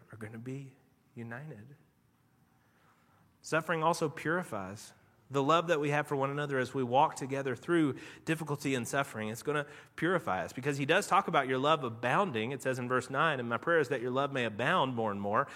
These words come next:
But it's not just about love. We need love that is, is encased by, is, is carefully guided by knowledge and all discernment. So that even though you love one another, you continue to approve what is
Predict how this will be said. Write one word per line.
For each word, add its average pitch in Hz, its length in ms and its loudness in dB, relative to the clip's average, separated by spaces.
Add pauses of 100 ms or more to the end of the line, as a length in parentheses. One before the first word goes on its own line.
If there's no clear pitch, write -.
(120)
But 165 100 4
it's 143 80 2
not 165 220 4
just 175 240 0
about 131 260 6
love. 139 240 6
We 139 100 0
need 151 220 -2
love 135 460 2
that 123 360 4 (220)
is, 160 220 0 (180)
is 147 240 2 (300)
encased 185 600 4
by, 117 340 8
is, 110 260 -2 (180)
is 143 160 2
carefully 170 600 2
guided 139 600 0
by 98 300 4
knowledge 117 680 2
and 139 200 -4
all 120 280 2
discernment. 123 680 -4
So 226 600 8 (220)
that 165 160 4
even 214 180 4
though 254 60 8
you 262 140 6
love 254 180 10
one 240 140 6
another, 247 260 6
you 175 140 2
continue 220 460 0
to 208 180 4
approve 226 720 2
what 202 120 6
is 165 200 2